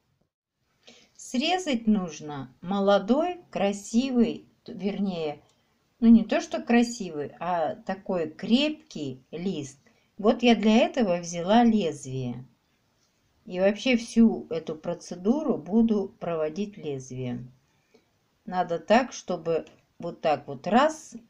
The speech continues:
и всё. Чтобы лист сам, когда мы будем его разрезать на фрагменты, не приминался, а ровно резался.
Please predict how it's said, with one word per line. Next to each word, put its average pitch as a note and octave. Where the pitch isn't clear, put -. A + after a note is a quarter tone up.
и A3+
всё. D3
Чтобы G#3
лист A#3
сам, D3+
когда F3+
мы E3+
будем D#3+
его D#3
разрезать F3
на E3+
фрагменты, E3+
не A3+
приминался, G#3+
а E3
ровно G#3
резался. D3